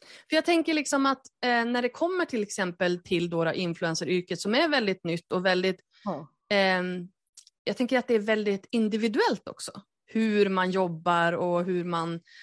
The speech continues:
Speaker 1: alltså hur
Speaker 2: Mm.
Speaker 1: tiden ser ut och sådär. Är det inte väldigt svårt att avgöra det?
Speaker 2: Det kan det ju vara kanske för de handläggarna som har de ärendena. Jag
Speaker 1: Mm.
Speaker 2: handlägger inte själv, så att, eh,
Speaker 1: Nej.
Speaker 2: det vet jag
Speaker 1: Nej, för jag tänker
Speaker 2: faktiskt
Speaker 1: till
Speaker 2: inte.
Speaker 1: exempel på de här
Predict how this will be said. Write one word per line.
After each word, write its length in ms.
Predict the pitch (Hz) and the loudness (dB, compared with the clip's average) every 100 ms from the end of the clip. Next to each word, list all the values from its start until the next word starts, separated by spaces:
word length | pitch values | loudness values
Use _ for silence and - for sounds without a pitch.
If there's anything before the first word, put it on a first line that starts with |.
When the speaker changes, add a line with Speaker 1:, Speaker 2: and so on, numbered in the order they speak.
| - | -10
Speaker 1:
alltså 200 | - 202 | -6 -2
hur 220 | 196 208 | 0 0
Speaker 2:
Mm. 180 | 185 175 | 0 -2
Speaker 1:
tiden 500 | 208 226 196 190 180 | -2 0 0 0 0
ser 180 | 202 180 | 0 -2
ut 300 | 165 156 - | -2 -6 -10
och 80 | - | -8
sådär. 300 | 175 107 113 - - - - | -4 -4 -4 -10 -20 -8 0
Är 100 | 240 | 4
det 40 | |
inte 200 | 254 214 | 4 2
väldigt 540 | 185 214 370 202 240 - | -2 0 -2 -2 -4 -4
svårt 640 | - 254 381 180 180 _ - - _ _ _ | -4 -4 -4 -4 -6 _ -14 -14 _ _ _
att 140 | 202 208 | -4 0
avgöra 640 | 277 233 165 294 427 - | 2 2 0 -4 -2 -4
det? 180 | - - - _ _ _ _ _ _ _ _ _ _ - - - | -8 -14 -16 _ _ _ _ _ _ _ _ _ _ -20 -16 -6
Speaker 2:
Det 160 | - | 0
kan 220 | - 165 | 4 4
det 80 | 170 | 6
ju 140 | 233 311 | 4 10
vara 280 | 330 269 | 12 12
kanske 300 | 233 220 202 | 8 4 4
för 120 | 185 226 | 4 8
de 160 | 208 | 8
handläggarna 560 | 214 190 175 165 151 156 | 6 4 4 4 2 2
som 180 | 180 175 | 0 2
har 260 | 165 170 | 4 4
de 220 | 208 196 | 4 4
ärendena. 640 | 160 165 165 135 127 - 147 | 4 2 0 -4 -4 -6 -6
Jag 300 | - 180 180 | -4 0 2
Speaker 1:
Mm. 220 | 208 196 208 | 2 0 -2
Speaker 2:
handlägger 380 | 190 185 160 | -2 -2 -2
inte 140 | 175 - | -4 -6
själv, 260 | - 95 - | -6 -6 -10
så 160 | - | -12
att, 160 | - - | -6 0
eh, 40 | |
Speaker 1:
Nej. 240 | 247 262 294 | 2 4 2
Speaker 2:
det 100 | 175 | -2
vet 160 | 185 156 - | -6 -8 -6
jag 60 | |
Speaker 1:
Nej, 80 | 254 | -2
för 80 | 285 | 0
jag 80 | 302 | 2
tänker 180 | 311 311 | 2 0
Speaker 2:
faktiskt 100 | 302 | 0
Speaker 1:
till 100 | 233 | -2
Speaker 2:
inte. 40 | |
Speaker 1:
exempel 420 | 208 202 180 185 180 | -2 -4 -4 -6 -6
på 200 | - 185 | -4 -2
de 160 | 180 | -2
här 280 | 185 160 | 0 -2